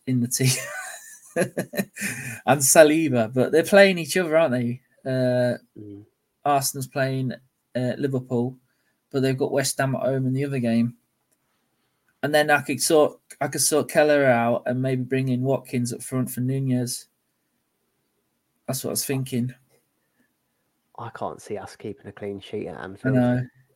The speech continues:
Speaker 2: But Man U did it.
Speaker 1: Mm.
Speaker 2: <laughs>
Speaker 1: I know. It's, it's, it's not the, it's not ideal. That's the thing.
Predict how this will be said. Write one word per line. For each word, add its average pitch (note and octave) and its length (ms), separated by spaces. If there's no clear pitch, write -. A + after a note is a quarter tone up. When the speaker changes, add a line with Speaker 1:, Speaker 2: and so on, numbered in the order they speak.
Speaker 2:
But - 140
Man B2 180
U A#2 120
did G#2 140
it. A2+ 180
Speaker 1:
Mm. C3+ 360
Speaker 2:
<laughs> - 1500
Speaker 1:
I A2+ 60
know. A#2+ 200
It's, - 260
it's, - 420
it's D#3+ 220
not F#3+ 160
the, E3+ 220
it's F3+ 120
not G3+ 140
ideal. E3 560
That's B2+ 220
the C3 80
thing. C3 340